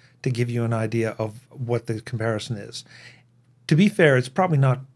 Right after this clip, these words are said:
really proper to compare what you're hearing and seeing now with that, especially because of the lighting. But I want to try to give you as, as accurate a representation as I can of what this camera can do.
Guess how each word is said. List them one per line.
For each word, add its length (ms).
really 440
proper 400
to 80
compare 460
what 320
you're 100
hearing 340
and 140
seeing 400
now 400
with 260
that, 280
especially 480
because 300
of 80
the 80
lighting. 420
But 160
I 100
want 240
to 40
try 120
to 60
give 220
you 240
as, 420
as 200
accurate 520
a 40
representation 800
as 120
I 100
can 400
of 120
what 160
this 140
camera 320
can 160
do. 220